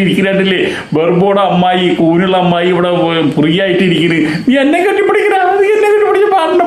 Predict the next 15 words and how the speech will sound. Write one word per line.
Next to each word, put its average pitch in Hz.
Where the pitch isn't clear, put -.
പാട്ട് 208
നീ 214
എന്തിനാ 208
അവളെ 208
കെട്ടിപ്പിടിക്കണത്? 202
ഇവളായിട്ട് 226
എന്തെങ്കിലും 254
തല്ലുകൂടി 214
കഴിഞ്ഞ് 202
നീ 196
എൻ്റെ 208
അടുത്തേക്ക് 208
വരും, 185
നീ 185
എൻ്റെ 175